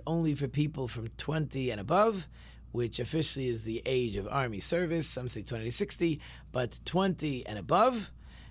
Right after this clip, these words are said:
Um, under twenty, you're not counted, and women are not counted because women do not serve in a Jewish army. And that's why the Israeli army, I'm talking about a Jewish army, the Torah army.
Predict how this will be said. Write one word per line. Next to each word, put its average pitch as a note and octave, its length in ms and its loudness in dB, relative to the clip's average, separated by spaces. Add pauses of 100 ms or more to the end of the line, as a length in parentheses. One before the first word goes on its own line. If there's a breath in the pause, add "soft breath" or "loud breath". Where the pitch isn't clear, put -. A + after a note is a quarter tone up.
(180 loud breath)
Um, A#2+ 400 0
under E3 240 6
twenty, C#3+ 340 2
you're A2+ 120 0
not F#2 160 -6
counted, E3+ 540 4 (460 loud breath)
and C3+ 180 2
women C#3+ 220 4
are A2+ 100 -2
not G2 200 -8
counted D#3 500 2
because C#3+ 340 0
women C3+ 460 0 (400 loud breath)
do A#2+ 140 -4
not B2 260 -4
serve G#2 580 -2 (400)
in A#2 320 -2 (120)
a G#2 100 -2
Jewish G2+ 580 -6 (120)
army. G2+ 420 -4 (600)
And G#2+ 200 -6
that's G2+ 140 -8
why G#2+ 100 -6
the - 100 -8
Israeli D3 380 2
army, C#3 340 -2
I'm - 80 -12
talking A2 220 -8
about F#2+ 60 -8
a E2+ 80 -8 (100)
Jewish C#3+ 420 -2
army, C#3+ 400 0
the G2+ 120 -6
Torah D3 360 0
army. C#3 520 2